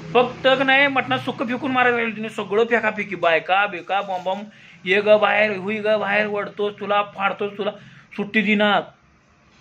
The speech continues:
आणि मला आणि आब्या रोकडे आला, ती एकटा म्हणला, "आब्या रोकडे आला म्हणून impression टाकत असतील," म्हणला, "त्याला पाहिला बाहेर." "ए," म्हटलं, "बाबा,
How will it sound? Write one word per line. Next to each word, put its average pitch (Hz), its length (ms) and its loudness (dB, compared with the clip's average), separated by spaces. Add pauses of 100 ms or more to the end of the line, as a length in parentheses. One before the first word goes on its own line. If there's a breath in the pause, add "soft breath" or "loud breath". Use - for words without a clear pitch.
(340)
आणि 156 140 -2
मला 208 280 2
आणि 262 440 0 (500)
आब्या 190 240 0
रोकडे 208 220 0
आला, 202 140 0
ती 226 180 -2
एकटा 233 180 0
म्हणला, 226 180 0
"आब्या 208 220 2
रोकडे 220 200 0
आला 220 180 2
म्हणून 220 200 -6
impression 208 280 -8
टाकत 208 240 -6
असतील," 202 220 -6
म्हणला, 190 280 -2
"त्याला 196 240 0
पाहिला 208 240 0
बाहेर." 190 200 -2
"ए," 220 160 0
म्हटलं, 208 320 -2
"बाबा, 180 300 4